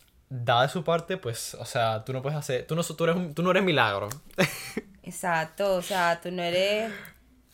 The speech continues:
Speaker 2: o sea, de verdad, si ella no quiere cambiar, pues no va a cambiar y no lo va a hacer por ti o porque tú estés ahí o porque tú la quieras ayudar. Una persona cambia porque en realidad decide hacerlo y toma la decisión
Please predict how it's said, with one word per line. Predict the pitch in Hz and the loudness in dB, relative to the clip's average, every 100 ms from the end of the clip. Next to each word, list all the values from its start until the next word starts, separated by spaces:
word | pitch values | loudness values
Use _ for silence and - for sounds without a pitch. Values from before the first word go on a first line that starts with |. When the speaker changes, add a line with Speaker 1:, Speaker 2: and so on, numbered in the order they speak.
| - | -16
Speaker 2:
o | - | -4
sea, | 214 208 202 185 | 4 6 6 2
de | 185 208 | 2 2
verdad, | 208 202 202 220 | 4 6 4 4
si | 302 254 | 2 2
ella | 247 | 2
no | 247 247 | 2 0
quiere | 294 269 | 0 2
cambiar, | 247 202 214 226 | 2 4 2 2
pues | 262 208 | -2 -4
no | 190 | 2
va | 190 | 2
a | 190 | 2
cambiar | 202 190 220 226 | -4 0 2 2
y | 190 | 0
no | 185 | -2
lo | 185 | 0
va | 190 | 0
a | |
hacer | 208 - | -4 -10
por | 196 | -12
ti | - 214 247 | -12 -8 -2
o | 214 | -2
porque | 220 180 180 | -2 -10 -10
tú | 185 | -10
estés | - 202 | -10 -8
ahí | 196 190 247 | -6 -4 -4
o | 220 | -6
porque | 202 190 | -6 -8
tú | 185 180 | -8 -6
la | 175 | -6
quieras | 185 202 208 | -4 -4 -4
ayudar. | 170 185 180 - - - | -6 -6 -6 -12 -20 -12
Una | 214 226 | -6 -6
persona | 233 233 214 | -6 -4 -4
cambia | 220 226 226 220 | -2 -2 -2 -6
porque | 214 196 | -10 -6
en | 185 | -4
realidad | 185 180 170 | -2 0 -2
decide | 165 175 190 190 | -2 -8 -6 -6
hacerlo | 175 185 185 | -6 -8 -8
y | 185 | -8
toma | 175 170 | -8 -4
la | 185 | -2
decisión | 185 165 151 175 170 | -4 -6 -8 -6 -6